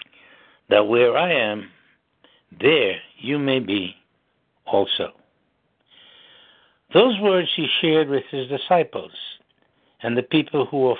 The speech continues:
following him at that time. But he departed and never returned.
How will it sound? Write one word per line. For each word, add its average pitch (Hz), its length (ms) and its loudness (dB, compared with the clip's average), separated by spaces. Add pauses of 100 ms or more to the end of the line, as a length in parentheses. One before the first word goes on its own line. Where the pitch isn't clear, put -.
(120)
following 127 460 0
him 107 180 -6
at 107 140 -6
that 117 220 -2
time. 156 280 -2 (3000)
But 127 160 6
he 180 160 -2
departed 165 720 0
and 147 180 -2
never 165 240 0
returned. 175 480 -4